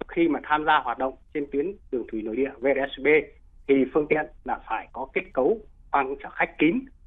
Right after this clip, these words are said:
để đảm bảo an toàn cho bản thân phương tiện cũng như đảm bảo an toàn cho hành khách. Vì các cái lý do như sau. Cái thứ nhất, đó là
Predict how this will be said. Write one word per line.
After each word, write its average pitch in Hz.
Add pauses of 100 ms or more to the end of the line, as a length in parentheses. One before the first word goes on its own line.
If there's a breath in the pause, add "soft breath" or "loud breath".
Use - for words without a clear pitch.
(120)
để 113
đảm 110
bảo 95
an 147
toàn 117
cho 131
bản 120
thân 143
phương 139
tiện 151 (300)
cũng 165
như 165
đảm -
bảo 107
an 135
toàn 113
cho 139
hành 120
khách. 185 (520)
Vì 120
các 156
cái 160
lý 151
do 147
như 139
sau. 139 (520)
Cái 190
thứ 175
nhất, 220 (480)
đó 135
là 143